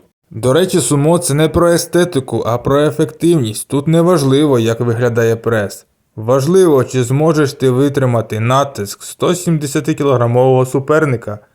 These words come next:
і при цьому самому зрушити його з місця. Це чиста прикладна сила.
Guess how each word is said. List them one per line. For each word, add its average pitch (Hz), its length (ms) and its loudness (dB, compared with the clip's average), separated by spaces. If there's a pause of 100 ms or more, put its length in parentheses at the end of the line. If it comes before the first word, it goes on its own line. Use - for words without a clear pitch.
(260)
і 110 80 -6
при 113 180 -2
цьому 139 320 0
самому 135 520 0
зрушити 131 440 -2
його 131 160 2
з 135 80 -4
місця. 143 440 -6 (240)
Це 139 260 -2
чиста 185 560 0
прикладна 151 640 0
сила. 143 640 0